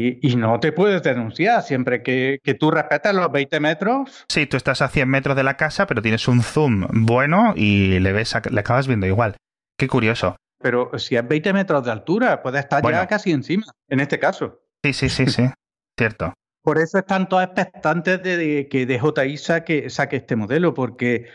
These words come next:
Speaker 1: ya te digo que todos los copian a él, pero hasta que D J I no saque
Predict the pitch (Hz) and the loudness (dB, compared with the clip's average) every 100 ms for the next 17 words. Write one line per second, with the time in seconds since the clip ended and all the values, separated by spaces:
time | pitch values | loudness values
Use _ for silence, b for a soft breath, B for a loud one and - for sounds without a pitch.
0 | B 139 139 165 180 220 151 - 175 196 | B 0 2 0 0 -2 -2 0 2 2
1 | 196 190 165 127 131 190 170 - B 147 | 0 0 0 0 0 0 -2 -8 B -4
2 | 143 147 147 - - - 135 135 151 147 | -2 -2 -4 -6 -12 -4 -2 -2 -2 -2
3 | 156 - 147 170 165 208 196 139 127 139 | -4 -8 -2 0 0 0 0 0 0 0
4 | 180 - - 135 117 110 | 0 -2 -2 -2 -2 -4